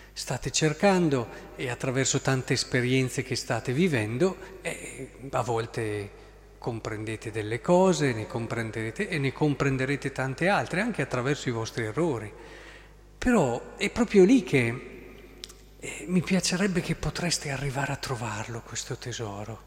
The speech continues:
come dice la parabola di Gesù, che possiate davvero arrivare nella vostra vita a trovare, eh, quella dimensione che poi è una persona che davvero vi fa trovare, vi fa sentire a casa.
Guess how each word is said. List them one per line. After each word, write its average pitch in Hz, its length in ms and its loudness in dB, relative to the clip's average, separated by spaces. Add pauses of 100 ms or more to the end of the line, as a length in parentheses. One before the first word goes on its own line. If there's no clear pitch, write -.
(400)
come 131 260 -2
dice 117 520 -4
la 120 100 -6
parabola 117 540 -4
di 117 120 -10
Gesù, 107 400 -8 (640)
che - 140 0
possiate 160 520 4
davvero 165 400 6
arrivare 143 540 4
nella 143 240 4
vostra 170 340 2
vita 202 280 4
a 139 60 2
trovare, 139 680 4 (520)
eh, 170 260 -2 (480)
quella 220 300 10
dimensione 202 800 10
che - 100 0
poi 202 200 4
è 143 40 4
una 131 240 2
persona 202 800 8 (680)
che 208 140 12
davvero 214 420 10
vi 180 160 12
fa 233 220 8
trovare, 226 760 10
vi 170 140 6
fa 208 160 8
sentire 202 680 8
a 160 80 2
casa. 110 560 -6